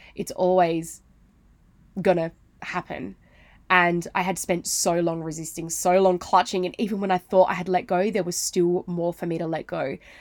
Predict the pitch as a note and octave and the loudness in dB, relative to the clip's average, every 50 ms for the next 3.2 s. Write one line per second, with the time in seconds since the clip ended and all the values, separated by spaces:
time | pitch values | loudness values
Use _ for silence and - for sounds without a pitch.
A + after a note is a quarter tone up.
0 | - - _ _ _ _ _ - - - - A#3 A3 - A#3+ - - F#3+ G3+ G3+ | -20 -20 _ _ _ _ _ -10 2 6 8 8 8 8 4 2 2 0 0 0
1 | F3+ E3 D#3+ E3 E3 F3 F3 - F#3 F3 E3+ E3 E3 E3 E3+ F3 F3 E3+ E3 E3 | -2 -4 -4 -4 -4 -4 -2 -2 -2 -2 -2 -2 0 0 0 0 0 -2 -4 -6
2 | E3 E3 E3 E3 E3 E3 D#3 E3+ D#3+ D#3+ D#3+ E3 E3 E3 E3 E3 D3+ E3+ D#3+ E3 | -6 -6 -4 -4 -4 -6 -6 -8 -6 -6 -4 -4 -4 -4 -6 -6 -6 -8 -8 -8
3 | E3 E3 D#3 - | -8 -8 -10 -12